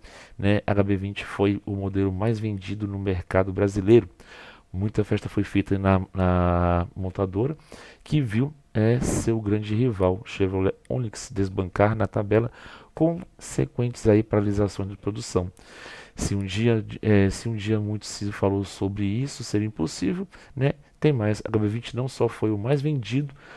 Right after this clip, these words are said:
né, no acumulado por ano, é, do ano por causa do Fiat Strada, um comercial leve, tá? Ou seja,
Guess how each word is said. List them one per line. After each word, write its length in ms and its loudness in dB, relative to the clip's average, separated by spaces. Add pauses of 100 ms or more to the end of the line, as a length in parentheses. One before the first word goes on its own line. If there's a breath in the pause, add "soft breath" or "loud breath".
(180 loud breath)
né, 300 2
no 160 -4
acumulado 640 0
por 140 -2
ano, 260 0
é, 340 4
do 220 -2
ano 240 -2
por 240 -2
causa 280 0
do 120 -4
Fiat 320 -8
Strada, 400 0 (600 loud breath)
um 200 -4 (100)
comercial 640 -2
leve, 540 2
tá? 160 -2
Ou 140 -2
seja, 340 -6